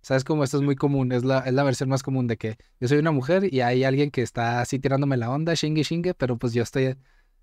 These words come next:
manteniendo así como que mi, mi espacio y mi, mis, ¿cómo se dice? Mis barreras socialmente aceptables sin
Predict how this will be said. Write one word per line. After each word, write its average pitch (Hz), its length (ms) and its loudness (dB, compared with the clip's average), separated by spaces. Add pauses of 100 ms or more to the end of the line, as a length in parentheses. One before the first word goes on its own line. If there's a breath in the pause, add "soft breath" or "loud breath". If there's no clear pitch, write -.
(140)
manteniendo 139 640 2
así 143 200 -2
como 143 240 -2
que 117 380 -2 (400)
mi, 127 760 0
mi 131 140 0
espacio 139 760 0
y 127 200 2
mi, 113 560 0
mis, 117 340 -2
¿cómo 127 160 -2
se 127 80 -2
dice? 123 140 0
Mis 131 180 2
barreras 120 540 -2 (520)
socialmente 147 680 2
aceptables 151 760 0 (480)
sin 175 560 4